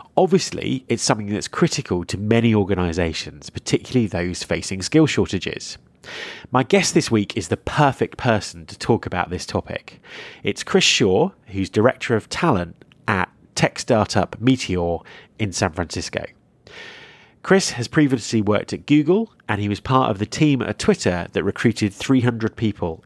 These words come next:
in eleven months. He's a real subject matter expert,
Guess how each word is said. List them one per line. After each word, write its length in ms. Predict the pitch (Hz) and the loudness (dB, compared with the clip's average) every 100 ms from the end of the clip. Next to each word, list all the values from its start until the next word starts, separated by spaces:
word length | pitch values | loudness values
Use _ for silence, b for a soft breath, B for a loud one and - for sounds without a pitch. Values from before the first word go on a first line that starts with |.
| - | -2
in 80 | 104 | 2
eleven 380 | 95 90 92 | 4 2 0
months. 500 | 82 85 - - - - B B B | -6 -8 -10 -14 -14 -14 B B B
He's 200 | - 117 | -8 -2
a 60 | 117 | 0
real 540 | 113 139 151 76 71 | 0 4 6 6 2
subject 400 | - - 107 - | 0 0 0 -2
matter 260 | 104 95 - - | -6 -6 -6 -2
expert, 540 | 147 - - 78 - | -2 -2 -6 -6 -8